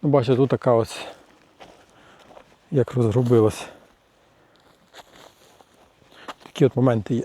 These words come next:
Щас перекину, щоб сівалка не пригала на ньому. І тут він дає. Ну, сімена, все. Ну да, тут на цю грудку, звісно, він не роздавив. То сімена зверху. А так,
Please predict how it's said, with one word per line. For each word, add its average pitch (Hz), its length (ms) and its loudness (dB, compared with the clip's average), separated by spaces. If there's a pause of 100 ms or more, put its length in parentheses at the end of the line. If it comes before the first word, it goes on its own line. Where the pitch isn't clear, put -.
Щас - 160 -18
перекину, - 440 -14
щоб - 160 -18 (560)
сівалка 139 480 -2
не 139 80 -6
пригала 131 420 -8
на 127 60 -10
ньому. 127 260 -8 (1200)
І 131 80 -2
тут - 240 0
він 151 100 0
дає. 147 340 4 (720)
Ну, 202 140 6
сімена, 196 720 4 (360)
все. 185 360 2 (640)
Ну 170 60 4
да, 123 140 4
тут 139 200 0
на 127 140 2
цю 151 180 0
грудку, 151 320 0
звісно, 139 280 0
він 135 80 2
не 139 100 4
роздавив. 165 440 6 (640)
То - 60 -16
сімена 156 260 2
зверху. 123 320 0
А - 20 -4
так, 190 200 2